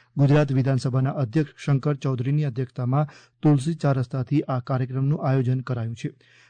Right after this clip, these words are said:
દરમિયાન થરાદ સાંચોર રાષ્ટ્રીય ધોરીમાર્ગની બંને બાજુએ એક હજાર છસોથી વધુ સ્થાનિક ફળાઉ રોપાઓનું વાવેતર કરાશે, જેમાં ખારેક, આંબા, જાંબુ, જામફળ, સીતાફળ,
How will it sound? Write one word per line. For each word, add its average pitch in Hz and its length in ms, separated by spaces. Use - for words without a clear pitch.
દરમિયાન 147 380
થરાદ 147 380
સાંચોર 139 500
રાષ્ટ્રીય 127 360
ધોરીમાર્ગની 127 580
બંને 135 320
બાજુએ 135 460
એક 147 160
હજાર 156 280
છસોથી 135 340
વધુ 127 220
સ્થાનિક 143 440
ફળાઉ 143 400
રોપાઓનું 131 500
વાવેતર 127 400
કરાશે, 117 440
જેમાં 131 300
ખારેક, 139 540
આંબા, 135 400
જાંબુ, 131 480
જામફળ, 135 460
સીતાફળ, 139 560